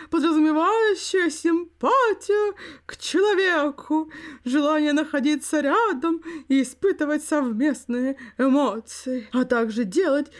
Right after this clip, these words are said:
счастливые моменты на двоих». Я все еще трясу руками, как будто все, я ведьма с Паркинсоном уже у меня. <laughs> Я настолько вжила свою роль.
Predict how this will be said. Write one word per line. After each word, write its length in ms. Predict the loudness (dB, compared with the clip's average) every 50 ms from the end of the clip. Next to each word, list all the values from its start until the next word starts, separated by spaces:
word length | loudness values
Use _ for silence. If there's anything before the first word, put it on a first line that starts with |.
| -20 -18 -14
счастливые 840 | -10 -4 0 0 0 0 0 2 2 4 4 4 4 2 2 4 4
моменты 680 | 4 4 4 4 4 4 4 2 2 0 0 2 2 4
на 120 | 4 4
двоих». 800 | 4 4 2 2 4 4 4 4 4 2 2 -2 -6 -10 -10 -12 -16 _ _ _
Я 360 | -2 0 2 2 2 0 -2 -4 -8
все 200 | -8 -2 0 0 2
еще 140 | 2 0
трясу 320 | 0 0 -2 -2 -2 0 0
руками, 400 | 0 0 0 0 0 0 0 0
как 120 | 0 0
будто 220 | 0 -2 -4 -4 -8
все, 260 | -8 -4 -2 -2 -2
я 220 | -2 -2 -2 -2
ведьма 420 | 0 0 0 0 0 0 0 -2 -2
с 60 | -4
Паркинсоном 840 | -4 -4 -4 -2 -2 -2 -2 -2 0 0 -2 -2 -2 -2 -4 -4 -6
уже 220 | -6 -6 -4 -4 -6
у 80 | -6
меня. 240 | -4 -2 0 -2 -2 -2 -8 -8 -2 -2
<laughs> 480 | -2 0 -2 -4 -6 -6 -6 -6 -4 -2
Я 120 | 0 0
настолько 540 | 0 0 -2 -4 -4 -6 -6 -6 -6 -8 -8
вжила 280 | -6 -2 -2 -2 -2
свою 200 | -4 -4 -4 -4
роль. 180 | -2 -2 -2